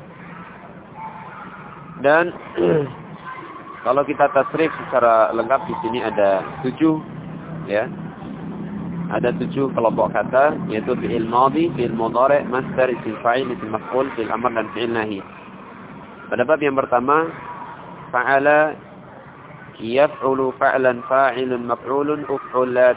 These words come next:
taf'ul. Bab yang kedua, fa'ala yaf'ilu fa'lan fa'ilun maf'ulun if'il la taf'il. Dapat yang ketiga, fa'ala yaf'alu fa'lan fa'ilun maf'ulun if'al la taf'al.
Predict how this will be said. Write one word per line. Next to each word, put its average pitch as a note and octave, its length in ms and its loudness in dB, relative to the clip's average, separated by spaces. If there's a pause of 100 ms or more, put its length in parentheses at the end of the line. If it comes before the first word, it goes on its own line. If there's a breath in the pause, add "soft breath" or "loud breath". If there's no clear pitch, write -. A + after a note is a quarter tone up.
taf'ul. G#2+ 400 0 (640)
Bab A2+ 80 0
yang A#2 160 -2
kedua, A#2+ 480 2
fa'ala B2+ 400 2
yaf'ilu A#2 480 -2
fa'lan C#3 480 2 (400)
fa'ilun C3 480 2
maf'ulun C3+ 720 -2
if'il C3+ 640 -4
la B2 320 6
taf'il. G2+ 480 -4 (600)
Dapat B2+ 240 6
yang B2+ 240 2
ketiga, C3+ 480 4
fa'ala B2+ 400 2
yaf'alu A#2+ 560 2
fa'lan C3 480 2
fa'ilun B2 640 2
maf'ulun C3 720 2 (2500)
if'al C3+ 400 0
la A#2+ 240 4
taf'al. F#2+ 480 -4